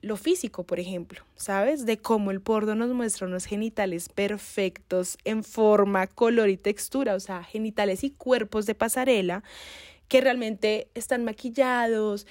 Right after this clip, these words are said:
se someten a un montón de tratamientos para poder lograrlo, y uno veía eso y uno decía, "Jueputa, pero yo no soy así"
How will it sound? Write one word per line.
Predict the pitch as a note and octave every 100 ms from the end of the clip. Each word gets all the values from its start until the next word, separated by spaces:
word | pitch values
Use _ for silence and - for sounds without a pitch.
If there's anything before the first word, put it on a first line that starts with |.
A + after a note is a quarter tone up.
| -
se | - B3+
someten | C4 B3 A#3 A#3
a |
un | B3
montón | A#3 A3 G#3+ A3+ A3+
de | A3
tratamientos | A3+ A3+ A#3+ A#3 G3+ G3
para | - G3
poder | G3 A3 G#3
lograrlo, | F#3 G3 G#3 F#3 F#3 -
y | A3+
uno | A3+ G#3
veía | G#3+ B3+ G3+
eso | F#3+ F#3+
y | A3
uno |
decía, | F#3 F#3
"Jueputa, | F3 D#3+ - F#3
pero | - D#3
yo | D3+ D#3+
no | D3+
soy | - D#3+
así" | D#3 D3